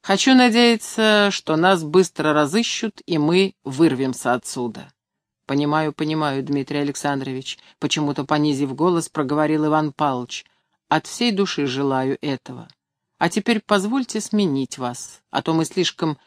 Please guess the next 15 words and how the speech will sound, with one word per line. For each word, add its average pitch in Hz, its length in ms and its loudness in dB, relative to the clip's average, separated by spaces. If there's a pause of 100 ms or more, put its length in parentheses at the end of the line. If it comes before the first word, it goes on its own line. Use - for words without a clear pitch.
(100)
медленно 170 680 6
идем, 160 520 4
и 156 120 2
время 147 360 4
уходит". 123 560 -4 (580)
"Вот 175 300 2
и 139 40 0
тренируйся 139 720 0
с - 120 -6
вами", — 156 320 2
рассмеялся 160 680 0
майор, 185 400 0 (300)
уступая 220 640 2
место 175 600 -2
Ивану 160 480 0